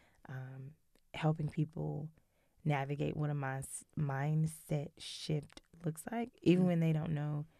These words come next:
Speaker 1: they're in the process of making one, or even when they know they need one, they just haven't done the work
Speaker 2: Mm-hmm.
Speaker 1: to do one. Um, so when you think about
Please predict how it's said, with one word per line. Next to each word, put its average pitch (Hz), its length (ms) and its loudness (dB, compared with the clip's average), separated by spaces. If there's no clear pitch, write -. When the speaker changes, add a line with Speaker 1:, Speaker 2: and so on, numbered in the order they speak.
Speaker 1:
they're 151 100 6
in 151 80 6
the 151 60 4
process 139 420 -2
of 147 80 -2
making 156 400 -2
one, 151 180 -4
or - 100 -4
even 185 320 4
when 160 120 4
they 156 120 4
know 156 260 6
they 170 120 4
need 165 260 2
one, 254 260 0
they 202 140 2
just 156 160 -2
haven't 160 280 0
done 160 160 2
the 151 80 0
work 143 440 -6
Speaker 2:
Mm-hmm. 147 260 -8
Speaker 1:
to 165 120 2
do 156 320 6
one. - 380 -6
Um, 139 460 -4
so - 160 4
when 175 100 6
you 185 140 4
think 220 180 4
about 160 180 4